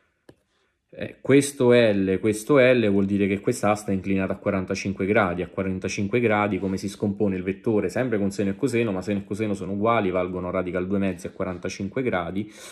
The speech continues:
Dunque la scomposizione è molto semplice,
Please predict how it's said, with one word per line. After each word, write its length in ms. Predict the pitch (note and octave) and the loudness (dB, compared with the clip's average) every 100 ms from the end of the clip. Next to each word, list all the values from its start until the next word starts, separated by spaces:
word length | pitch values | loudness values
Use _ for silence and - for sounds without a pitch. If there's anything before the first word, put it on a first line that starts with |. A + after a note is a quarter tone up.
| - | -8
Dunque 260 | A#2+ A2+ G2+ | -2 2 2
la 80 | F#2+ | 0
scomposizione 1200 | - G2+ G2 G#2 G#2 G2 - B2 G#2 F2 E2+ - _ _ _ _ _ _ - - | -2 -2 0 -2 -2 -6 0 2 2 0 -6 -12 _ _ _ _ _ _ -14 -2
è 100 | A#2+ | 2
molto 380 | G2 G2 B2 | 2 2 2
semplice, 960 | D3 G#2+ G2+ G2+ A#2+ C3+ C#3 - - | 2 2 2 0 -2 0 -2 -4 -20